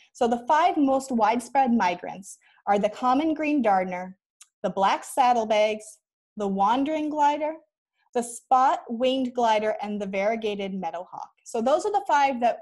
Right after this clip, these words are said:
really, um, that we know go pretty far, uh, especially the green darner.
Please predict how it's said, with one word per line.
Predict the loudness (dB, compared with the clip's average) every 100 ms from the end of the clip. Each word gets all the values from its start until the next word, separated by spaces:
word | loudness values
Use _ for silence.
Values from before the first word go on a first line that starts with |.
| -12 -8
really, | -6 -4 -4 -6 -8 -12 _ _ _ 0
um, | 2 2 0 -6 -4
that | -4 -2
we | -4
know | -4 -2 -2
go | -2 -6 -6 _
pretty | -8 -6 -6
far, | -8 -10 -12 _ _ _ -4
uh, | -4
especially | -4 -6 -4
the | -6
green | -6 -6 -8 -8
darner. | -8 -10 -12 -16